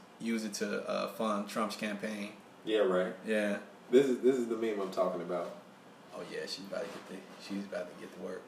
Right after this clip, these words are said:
Speaker 2: Yeah, she about to get a lot of work.
Speaker 1: Yeah.
Speaker 2: That's, uh, she don't like, she gonna survive that.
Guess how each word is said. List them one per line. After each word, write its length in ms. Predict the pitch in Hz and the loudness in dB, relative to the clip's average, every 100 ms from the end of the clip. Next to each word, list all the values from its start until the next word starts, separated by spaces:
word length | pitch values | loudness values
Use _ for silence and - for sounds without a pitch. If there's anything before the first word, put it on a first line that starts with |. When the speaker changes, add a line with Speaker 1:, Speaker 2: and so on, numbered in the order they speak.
| - - - - | -16 -20 -20 -6
Speaker 2:
Yeah, 180 | - 95 | 0 2
she 100 | 131 | 6
about 120 | 135 117 | 8 8
to 40 | |
get 80 | 98 | 6
a 20 | |
lot 160 | 107 98 | 4 4
of 60 | 92 | 2
work. 220 | 85 - 92 | 0 -4 -6
Speaker 1:
Yeah. 280 | 87 90 87 - - - | -4 -4 -4 -8 -12 0
Speaker 2:
That's, 200 | 117 - | 2 4
uh, 340 | 104 98 98 - - - - - - - - | 4 4 0 -4 -12 -20 -20 -20 -18 -16 -6
she 180 | - | 2
don't 120 | 330 240 | 4 8
like, 160 | 160 | 6
she 100 | - | 6
gonna 120 | 170 | 4
survive 480 | - 107 139 113 95 | 4 4 6 6 4
that. 180 | 92 90 | 0 -4